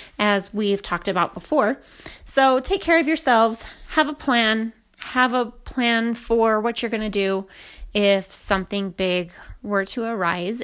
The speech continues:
and you couldn't get out of your house, or if something happens to your house, what are you gonna do?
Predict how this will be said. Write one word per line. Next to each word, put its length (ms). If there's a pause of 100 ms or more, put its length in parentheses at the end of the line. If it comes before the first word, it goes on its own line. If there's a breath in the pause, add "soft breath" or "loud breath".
and 420
you 200
couldn't 340
get 100
out 160
of 80
your 140
house, 500
or 560 (380 loud breath)
if 180
something 320
happens 400
to 120
your 100
house, 360
what 100
are 40
you 60
gonna 200
do? 280